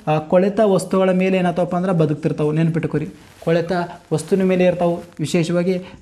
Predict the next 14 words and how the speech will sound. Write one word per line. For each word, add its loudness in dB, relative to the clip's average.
ಜಲಚರ 2
ವಸ್ತುಗಳಲ್ಲಿ 0
ಕಂಡುಬರ್ತಾವೆ. -4
ಅಂದ್ರೆ 0
ನೀವು 2
ಜಲಚರಗಳಾಗಿವೆ, 2
ನೀರಿನಲ್ಲಿ 0
ಬದುಕ್ತಕ್ಕಂಥ -4
ಕೆಲವೊಂದು 2
ಜೀವಿಗಳಾಗಿವೆ. 2
ಯಾವುವು? 0
ಪ್ರೊಟಿಸ್ಟಾದ -6
ಸದಸ್ಯರು -2
ಜಲಚರಗಳಾಗಿವೆ. 2